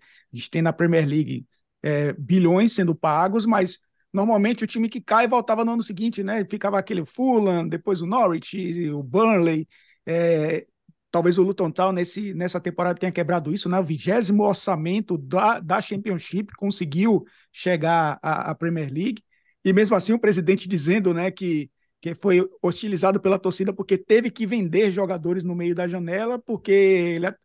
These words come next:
é, a, o pessoal, o pessoal da Championship até brinca, né?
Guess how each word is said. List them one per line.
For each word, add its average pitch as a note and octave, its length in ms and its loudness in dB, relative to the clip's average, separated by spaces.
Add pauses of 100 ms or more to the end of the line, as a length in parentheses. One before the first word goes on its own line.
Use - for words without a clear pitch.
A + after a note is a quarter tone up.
(120)
é, D#3 420 -6
a, - 240 -4 (100)
o D3 260 -2
pessoal, F3 600 0
o D#3+ 80 -6
pessoal F#3 400 0
da F#3+ 100 2
Championship G3 440 -4
até A3+ 200 -2
brinca, F3+ 380 -2
né? G3 120 -4